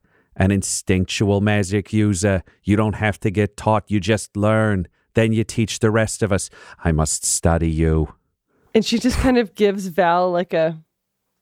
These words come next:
Speaker 2: like, eyebrow, like, <laughs> mm-hmm, mm-hmm, mm-hmm. <laughs> Um, and then, uh, she says, uh, and she'll just kind of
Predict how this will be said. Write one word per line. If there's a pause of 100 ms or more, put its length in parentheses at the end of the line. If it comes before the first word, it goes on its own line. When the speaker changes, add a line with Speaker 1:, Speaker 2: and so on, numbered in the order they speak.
(680)
Speaker 2:
like, (140)
eyebrow,
like,
<laughs>
mm-hmm,
mm-hmm,
mm-hmm.
<laughs>
Um, (380)
and
then,
uh,
she
says,
uh, (2000)
and
she'll
just
kind
of